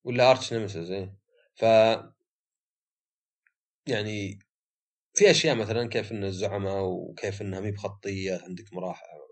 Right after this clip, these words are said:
وعوالم واجد. والنكسس أحس إنه أحسن من فايرلينك Shrine حتى. هذه مثلا يعني لا زال ما في زيها. ف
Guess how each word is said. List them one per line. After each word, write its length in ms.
وعوالم 480
واجد. 500
والنكسس 540
أحس 280
إنه 220
أحسن 300
من 100
فايرلينك 420
Shrine 340
حتى. 440
هذه 340
مثلا 640
يعني 720
لا 120
زال 240
ما 80
في 100
زيها. 420
ف 140